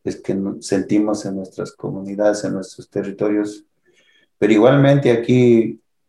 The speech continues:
la barrera del, del idioma principalmente es, es uno de los que más te calan, porque, pues, no te puedes comunicar.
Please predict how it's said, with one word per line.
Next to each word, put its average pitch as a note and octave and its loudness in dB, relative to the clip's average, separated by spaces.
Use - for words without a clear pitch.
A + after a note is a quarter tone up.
la G2 2
barrera G#2 4
del, F#2+ -2
del F#2+ -6
idioma G2+ -4
principalmente G2 -6
es, - -10
es G2+ -8
uno G2+ -4
de G#2 -4
los F#2+ -8
que - -12
más G2 -4
te F2+ -8
calan, G2 -2
porque, - -12
pues, - -12
no A2+ 0
te G#2+ -2
puedes G#2+ 0
comunicar. F2+ -10